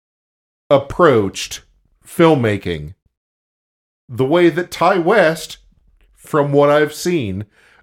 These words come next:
approaches filmmaking, that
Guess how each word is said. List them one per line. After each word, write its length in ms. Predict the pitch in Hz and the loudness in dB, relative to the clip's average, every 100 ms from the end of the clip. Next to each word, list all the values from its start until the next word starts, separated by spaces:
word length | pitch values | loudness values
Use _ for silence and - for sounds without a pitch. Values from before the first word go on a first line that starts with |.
| _ | _
approaches 600 | 139 131 - 156 147 147 | -4 -2 0 0 -2 -6
filmmaking, 800 | - 170 185 131 101 - 78 78 - _ _ | -2 -2 0 -2 -4 -6 -10 -12 -16 _ _
that 400 | 127 151 147 - | -4 -2 -2 -6